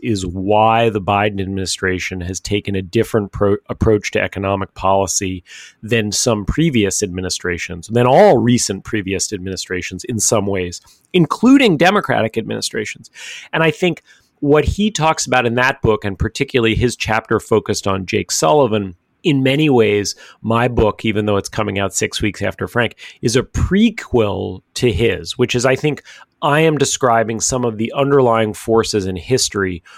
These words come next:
for why a Democratic administration decided, "Wait a second, the economic policies that we've been pursuing, they may have done a lot of good in certain ways, but at root, they failed to solve the underlying problem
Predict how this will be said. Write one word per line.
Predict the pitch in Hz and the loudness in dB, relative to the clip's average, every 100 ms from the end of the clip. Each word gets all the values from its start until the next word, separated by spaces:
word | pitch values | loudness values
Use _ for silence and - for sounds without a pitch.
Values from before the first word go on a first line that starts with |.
| - | -20
for | - - 120 110 | -10 0 4 4
why | 101 101 104 110 113 110 110 - - | 2 4 6 6 4 4 0 -4 -6
a | |
Democratic | 104 107 107 - 101 98 | -4 -2 -2 -2 -2 -2
administration | 90 98 98 - 98 95 101 92 | -6 -8 -8 -2 -2 -2 -6 -6
decided, | 90 98 92 92 87 | -4 0 0 -2 -2
"Wait | 101 123 | 2 4
a | 123 | 2
second, | - 87 - 90 - - - _ | 0 -6 -8 -12 -14 -20 -20 _
the | 107 123 | 0 0
economic | 123 120 110 107 | 2 0 0 -2
policies | - 101 110 107 - 101 | -2 2 2 2 -2 -4
that | 90 107 | -4 -4
we've | 104 98 | -2 -2
been | 98 90 | -4 -2
pursuing, | 101 - - 104 98 90 - _ _ - - - | -2 -2 -2 0 -2 -6 -12 _ _ -20 -20 0
they | 185 | 4
may | 226 | 6
have | 277 208 | 6 6
done | 190 | 4
a | 156 | 6
lot | 143 131 | 6 4
of | 101 | 4
good | 175 170 | 4 6
in | 113 | 2
certain | - 95 95 | 0 -2 -2
ways, | 92 92 143 262 - _ _ _ _ _ | -2 0 0 -2 -8 _ _ _ _ _
but | 139 135 156 - _ _ - | -4 2 2 0 _ _ -4
at | 175 - | -2 -2
root, | 160 147 170 170 123 113 - - _ _ _ - | -4 2 6 8 6 2 -8 -12 _ _ _ -16
they | 120 113 127 | -8 0 0
failed | 117 - 135 120 117 92 | 0 0 2 2 0 -2
to | 120 | -4
solve | 104 120 110 107 92 90 | -2 2 4 2 0 -6
the | 107 - | -6 -4
underlying | 110 110 107 95 95 92 90 | -4 0 2 2 0 -2 -6
problem | - - 92 98 87 87 87 82 | -8 -2 0 0 0 -4 -6 -8